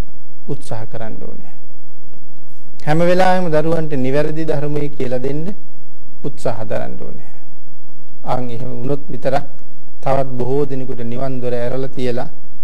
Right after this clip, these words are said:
අපිටත් නිවන් දොර අරගන්න පුළුවන්කම තියෙනවා. ආන් මේ මිත්‍යා දෘෂ්ටීන් අවබෝධ කරගෙන තමන් මිත්‍යා දෘෂ්ටියෙන් මිදිලා තව කෙනෙකුට නිර්මල ධර්ම රත්නය සුරක්ෂිත කරලා තියන්න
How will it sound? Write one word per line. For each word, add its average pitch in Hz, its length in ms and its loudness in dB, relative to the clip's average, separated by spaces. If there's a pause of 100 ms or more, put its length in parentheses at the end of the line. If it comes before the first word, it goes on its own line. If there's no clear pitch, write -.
(140)
අපිටත් 151 440 0
නිවන් 139 300 0
දොර 127 160 0
අරගන්න 120 380 -2
පුළුවන්කම 127 640 0
තියෙනවා. - 420 0 (960)
ආන් 165 240 0
මේ 165 180 0
මිත්‍යා 151 480 0
දෘෂ්ටීන් 143 500 0
අවබෝධ 127 480 0
කරගෙන 170 420 0 (800)
තමන් 165 340 0
මිත්‍යා 143 400 0
දෘෂ්ටියෙන් 123 440 0
මිදිලා 147 460 0 (540)
තව 131 260 0
කෙනෙකුට 151 360 0 (200)
නිර්මල 131 480 0
ධර්ම 123 340 0
රත්නය 139 400 0
සුරක්ෂිත 143 540 0
කරලා 165 340 0
තියන්න 180 320 0